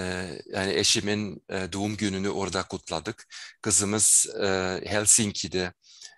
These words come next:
e, master, e, okuyor. E, ve Helsinki'den, e, vapurla, e, Tallinn'e, e, gelebildi. E, yani bir aile birleşmesi,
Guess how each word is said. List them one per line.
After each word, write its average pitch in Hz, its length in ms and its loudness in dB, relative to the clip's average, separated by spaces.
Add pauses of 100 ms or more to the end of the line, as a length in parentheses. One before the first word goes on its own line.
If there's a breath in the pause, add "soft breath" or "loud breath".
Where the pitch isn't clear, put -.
(260 loud breath)
e, 90 260 -2
master, 101 760 2
e, 92 140 -4
okuyor. - 680 -4 (520 loud breath)
E, 92 260 -2
ve 101 100 2
Helsinki'den, 110 960 2 (200)
e, 92 380 0 (1120 loud breath)
vapurla, 98 760 2 (380)
e, 98 60 0 (1080)
Tallinn'e, 101 600 0 (100)
e, 92 440 -6
gelebildi. 90 720 -2 (680 loud breath)
E, 87 40 -8 (180)
yani 92 320 -4
bir 92 280 -4
aile 98 440 0
birleşmesi, 87 800 -2